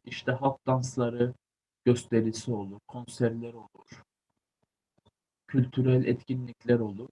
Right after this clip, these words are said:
Bu şekilde iki üç günlük, dört günlük, bazen bir haftalık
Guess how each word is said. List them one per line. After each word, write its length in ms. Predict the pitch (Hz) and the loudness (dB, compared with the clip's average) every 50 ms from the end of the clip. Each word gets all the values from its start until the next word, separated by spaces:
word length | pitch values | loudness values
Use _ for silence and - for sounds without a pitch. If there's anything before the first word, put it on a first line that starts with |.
| _ _ | _ _
Bu 80 | - - | -14 -4
şekilde 680 | - - 139 123 - 117 107 95 - 113 127 160 185 - _ _ _ _ _ _ _ _ _ _ _ _ _ _ | 0 2 2 2 2 -4 -6 -2 0 0 0 0 -2 -6 _ _ _ _ _ _ _ _ _ _ _ _ _ _
iki 280 | - - - - 185 - | -10 -10 2 4 6 6
üç 220 | - - - - - | 6 4 0 -2 0
günlük, 460 | 135 123 117 110 113 127 - _ - | 0 2 2 0 -4 -8 -12 _ 2
dört 240 | 139 135 131 135 - | 2 2 2 0 -4
günlük, 400 | 127 117 113 107 110 - _ - | -8 -8 -6 -8 -12 -12 _ 2
bazen 380 | 127 127 123 131 131 131 127 | 2 4 4 2 0 0 2
bir 80 | 139 143 | 2 2
haftalık 720 | 131 135 131 - _ _ 113 101 101 123 170 - - - | 2 0 -4 -8 _ _ -6 -6 -6 -8 -12 -14 -16 -20